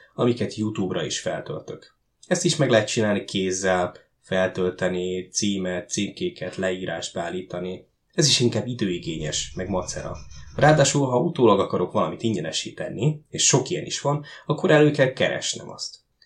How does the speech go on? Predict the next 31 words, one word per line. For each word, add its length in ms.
Ehhez 640
Pythonban 540
írtam 300
egy 140
kis, 340
ö, 240
Flask 580
appot, 560
amivel 440
ezeket 360
az 120
integrációkat 920
kezelem 480
a 100
videóportál 720
admin 360
felületéről. 880
Egy 160
gombnyomással. 840
Ez 140
egyelőre 440
még 160
mínuszos, 540
ha 180
a 40
spórolt 680
és 260
a 80
belefetszőlt 680
időt 260
nézzük, 480